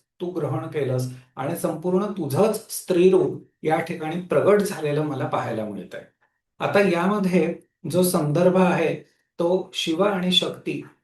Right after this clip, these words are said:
यांच्या एकत्रित स्वरूपाचा, अर्धनारी किंवा अर्धनारी शिव हे जे शंकराचं स्वरूप आहे, ज्याच्यामध्ये शिवाचा उजवा अर्धा भाग हा पुरुषरूपी किंवा त्याचा मूळ जसा आहे तसा दाखवलेला असतो,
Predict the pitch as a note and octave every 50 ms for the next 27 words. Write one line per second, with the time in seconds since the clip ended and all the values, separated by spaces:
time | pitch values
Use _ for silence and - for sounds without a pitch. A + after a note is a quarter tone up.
0 | - - C#3+ C#3+ D3+ D3 F3+ F3+ F3+ - D3 C#3 C#3 - E3 E3 - F3+ F3+ F3+
1 | F3+ - - D3+ C#3 D3 D3+ - D#3 C#3 B2+ C3 B2 A2+ B2 - - _ _ _
2 | _ - D3 B2+ C3 C#3+ B2+ - F3+ F#3 G#3 G#3 F#3 E3 E3 E3 E3 D#3+ - _
3 | _ _ - - D#3 D#3+ F3 - D3+ C3+ C#3+ C3 C#3 E3 F#3 F#3+ F3+ E3+ E3 D#3+
4 | E3+ E3+ - - - F3+ F3+ F3 C3 B2 B2 B2 - - _ _ - B2+ - -
5 | C#3 F3 F#3+ F#3+ G3+ G3 F#3+ - F3+ D3+ D3 C#3+ D3+ D3+ D3 C#3+ C#3+ - D3 -
6 | D3 C#3 C#3 C#3 C#3+ D3 C3 - F3 F3 F3 D3 - E3 D#3+ D#3+ D#3 D#3+ E3+ E3
7 | - E3 D3+ D3 D3 D3 C#3+ F3 F#3+ - C#3 B2+ B2 C#3 E3 F#3+ F#3 - - C#3+
8 | C#3 - C#3+ D3 C#3+ C3+ C3+ C3+ C3 - - - - _ _ - E3+ E3+ - E3
9 | D3 E3 F#3 F3+ F3+ G#3 G3+ F#3 D3+ - C#3+ C#3 B2+ C3 C#3+ D3+ D3 D3 D3+ C#3+
10 | - - E3+ D#3+ D#3 D#3+ E3+ E3+ D#3 D#3+ D3 C3+ - E3 C#3+ C#3 C3+ D3 C#3+ C#3+
11 | C3+ - D#3+ C#3+ C3+ B2+ B2+ - C3 C3 C3 C3 C3+ C#3+ C#3+ C3+ C3 - G#3 G#3+
12 | G#3 -